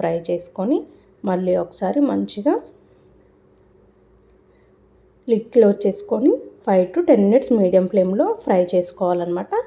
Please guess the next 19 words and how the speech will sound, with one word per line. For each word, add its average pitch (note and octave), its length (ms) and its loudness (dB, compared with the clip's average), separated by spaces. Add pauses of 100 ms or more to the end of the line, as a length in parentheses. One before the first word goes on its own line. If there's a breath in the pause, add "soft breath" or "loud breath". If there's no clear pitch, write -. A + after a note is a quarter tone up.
(120)
So, A#3+ 120 -2 (280)
after G3+ 320 -2 (500 loud breath)
టెన్ G#3+ 220 0
మినిట్స్ G3+ 340 -2
తర్వాత G3 360 -6 (580)
ఈ - 100 4
విధంగా F#3+ 360 0
మనకు B3+ 260 -2
ఫ్రై F#3 160 -2 (140)
అయిపోయిందనమాట. F3+ 760 -4 (160)
ముక్క - 240 -2 (400)
విడివిడిగా G3 540 0
అయిపోయింది. F#3+ 500 -2 (460 loud breath)
ఈ G#3+ 120 2
విధంగా F#3+ 400 0
అయితే F3 200 -4 (140)
మనకి G3+ 280 2 (200)
almost F#3+ 520 -2
ఫి-, G3 160 -2